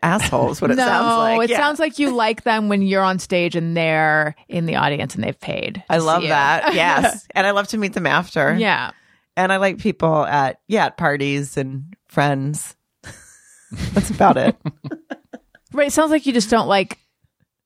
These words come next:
Speaker 2: the j-, like, the people that you run into at the mall.
Speaker 1: That's it.
Speaker 2: I don't know. I'm not putting down mall people. I'm just talking about, you know,
Speaker 1: No, just,
Speaker 2: crowds,
Speaker 1: just
Speaker 2: crowds.
Speaker 1: crowds. Um, um,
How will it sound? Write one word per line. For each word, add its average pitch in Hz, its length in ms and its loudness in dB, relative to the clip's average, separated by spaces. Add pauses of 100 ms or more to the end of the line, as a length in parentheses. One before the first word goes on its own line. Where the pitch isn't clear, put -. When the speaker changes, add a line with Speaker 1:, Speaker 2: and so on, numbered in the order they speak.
(280)
Speaker 2:
the 208 100 4
j-, 170 300 -4
like, 208 200 0
the 202 80 -4
people 190 320 0
that 180 100 2
you 170 380 0
run 175 180 0
into 160 260 -4
at 156 100 -2
the 156 60 -4
mall. 131 400 -2 (360)
Speaker 1:
That's 170 240 -2
it. 113 200 -2 (160)
Speaker 2:
I 254 120 2
don't 247 100 0
know. 247 100 2
I'm 208 200 2
not 196 160 2
putting 175 180 -2
down 151 200 -4
mall 143 220 -4
people. - 320 -12
I'm 175 140 -4
just 175 140 -6
talking 156 260 -2
about, - 300 -4
you - 80 -6
know, 320 60 0
Speaker 1:
No, 285 40 2
just, 233 100 -2
Speaker 2:
crowds, 247 400 -2
Speaker 1:
just 262 160 0
Speaker 2:
crowds. 196 280 0
Speaker 1:
crowds. 214 640 0
Um, 170 460 2
um, 156 600 2